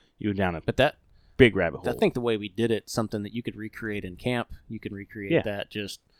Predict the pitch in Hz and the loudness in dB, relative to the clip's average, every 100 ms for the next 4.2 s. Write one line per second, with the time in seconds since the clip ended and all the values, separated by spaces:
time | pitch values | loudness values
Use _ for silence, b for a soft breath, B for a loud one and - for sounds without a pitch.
0 | _ _ _ _ _ 156 143 151 131 131 | _ _ _ _ _ 0 4 6 6 6
1 | 120 - 127 117 101 101 123 - 104 - | 4 0 -2 -2 -8 -2 -2 -2 -6 -4
2 | 117 - 110 95 95 92 _ _ _ 113 | -4 -4 -8 -8 -12 -18 _ _ _ -12
3 | - 123 - 107 110 107 104 104 110 107 | -4 -4 -4 -6 -4 -4 -6 -10 -10 -10
4 | 101 | -12